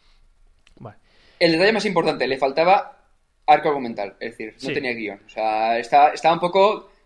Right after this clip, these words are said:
Speaker 2: es decir, eran conjunción de escenas que las metemos todo dentro de una película para que en la tercera se resuelvan, pero mientras tanto es un montón de arcos argumentales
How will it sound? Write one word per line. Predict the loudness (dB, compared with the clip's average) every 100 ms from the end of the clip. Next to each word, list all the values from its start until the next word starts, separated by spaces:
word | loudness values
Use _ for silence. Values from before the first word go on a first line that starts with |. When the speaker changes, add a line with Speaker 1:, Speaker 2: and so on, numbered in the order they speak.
| -8
Speaker 2:
es | -4
decir, | -4 0
eran | 0 0 -8 _
conjunción | -10 -6 -6 -4 -2 -2
de |
escenas | -2 -2 -6 -4
que |
las | -6 -4
metemos | -6 -6 -6
todo | -8
dentro | -6
de | -8
una |
película | -8 -10 -6 -6 -6 -12 _ _ 2
para | 4 4 2
que | -2
en | -2
la | -2
tercera | -4 -4 -2 0 -2 -6
se | -10
resuelvan, | -10 -6 -4 -4
pero | -4 -6 -6
mientras | -8 -8 -4
tanto | -2 0 -2 -2
es | -6
un | -4
montón | -6 -6
de | -8
arcos | -6
argumentales | -8 -4 -2 -4 -6